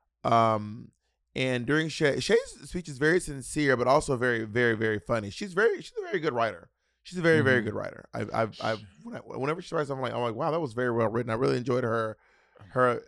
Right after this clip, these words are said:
Speaker 1: her references. There can be nin-, ninety-nine people in the cafeteria,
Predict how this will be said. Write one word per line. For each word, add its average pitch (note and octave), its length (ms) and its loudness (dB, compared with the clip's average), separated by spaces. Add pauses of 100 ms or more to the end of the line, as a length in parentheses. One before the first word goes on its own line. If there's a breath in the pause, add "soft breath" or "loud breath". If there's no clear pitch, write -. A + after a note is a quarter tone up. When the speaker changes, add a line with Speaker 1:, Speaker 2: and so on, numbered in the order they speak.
(120)
Speaker 1:
her C3+ 180 2
references. C3 580 4
There B2+ 100 2
can B2 120 -2
be A#2 80 -2
nin-, A#2 320 -2
ninety-nine B2+ 340 4
people A#2+ 180 -2
in B2 40 2
the A#2+ 80 0
cafeteria, A#2+ 720 2